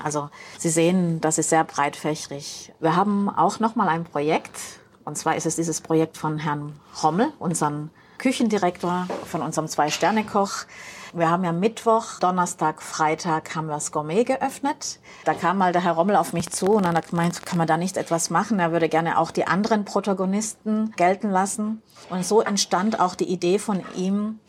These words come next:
also er opfert quasi seinen besten Tag, den Samstag, damit auch die anderen zum Vorschein kommen können. Das sind, ähm,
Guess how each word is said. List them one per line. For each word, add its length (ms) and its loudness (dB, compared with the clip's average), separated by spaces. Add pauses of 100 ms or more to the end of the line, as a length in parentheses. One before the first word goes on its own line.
(240)
also 140 2
er 200 4
opfert 400 0
quasi 580 2
seinen 320 0
besten 360 0
Tag, 320 2
den 180 0
Samstag, 720 -2 (380)
damit 360 0
auch 180 0
die 220 0
anderen 380 2
zum 160 -6
Vorschein 640 -4
kommen 340 0
können. 320 -4
Das 180 2
sind, 280 0
ähm, 360 2